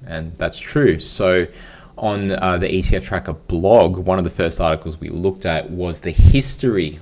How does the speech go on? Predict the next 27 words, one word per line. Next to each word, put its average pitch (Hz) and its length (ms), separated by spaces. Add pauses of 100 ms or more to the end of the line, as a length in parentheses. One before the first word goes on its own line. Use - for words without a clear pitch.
of 87 200
E 82 200
T 80 260
Fs - 420 (160)
and 82 240
how 92 260
long 95 580 (480)
it 98 160
took - 240
way 92 200
back 82 300
when 90 360
in 87 420
nineteen 82 560
ninety-two, 82 720
ninety-three 82 760 (360)
for, 85 560
um, 82 320 (140)
a, 85 300
an 90 80
E 90 100
T - 240
F 80 140
to, 85 260
to - 260
finally 82 520
be 80 360